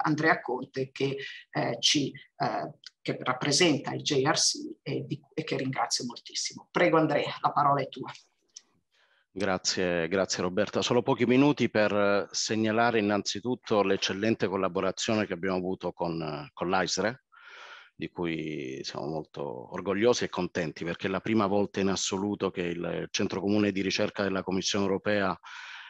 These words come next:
Speaker 2: eh, crea questo partenariato con le associazioni nazionali.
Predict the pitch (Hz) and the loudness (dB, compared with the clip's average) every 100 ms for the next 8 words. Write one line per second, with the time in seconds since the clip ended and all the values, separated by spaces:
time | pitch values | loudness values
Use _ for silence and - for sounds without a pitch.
0 | - - 87 85 160 78 156 - - 107 | -10 -2 0 0 -2 -2 -6 -6 -2 0
1 | 104 110 - 98 110 - 110 98 95 107 | 2 0 0 0 0 0 0 0 2 2
2 | 98 92 87 85 78 85 82 - 82 80 | 0 -2 -4 -6 -6 -6 -6 -6 -6 -6
3 | 76 - 78 69 71 87 | -6 -6 -4 -4 -6 -10